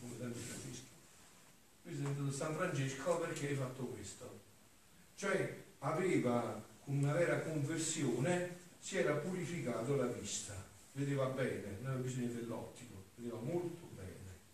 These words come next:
Hai capito subito che cosa era nascosto, che tesoro c'era là dentro, no?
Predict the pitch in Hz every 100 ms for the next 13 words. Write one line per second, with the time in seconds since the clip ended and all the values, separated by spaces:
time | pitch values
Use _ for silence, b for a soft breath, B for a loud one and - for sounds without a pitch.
0 | - - - - - - - - 120 123
1 | 139 143 143 - - 113 104 98 - -
2 | 104 - - - 294 - 156 127 - -
3 | 123 127 120 127 117 113 110 107 101 98
4 | 98 95 92 - - - - - - -
5 | 139 143